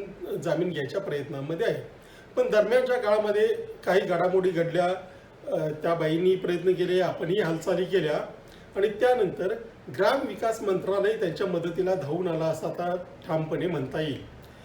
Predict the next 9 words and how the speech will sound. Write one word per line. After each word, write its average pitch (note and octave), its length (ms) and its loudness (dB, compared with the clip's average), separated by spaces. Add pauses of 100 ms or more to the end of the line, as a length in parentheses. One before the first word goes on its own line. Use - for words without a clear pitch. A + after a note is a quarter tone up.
(280)
कारण A#3 240 4
हे B3 180 2
सगळं A3 300 4
घडल्यानंतर F3 680 2 (920)
महाराष्ट्र E3+ 500 0
शासनाचे A#3+ 680 0 (180)
ग्रामविकास G#3+ 540 0
विभागाचे F#3+ 460 0
सचिव G#3 360 -2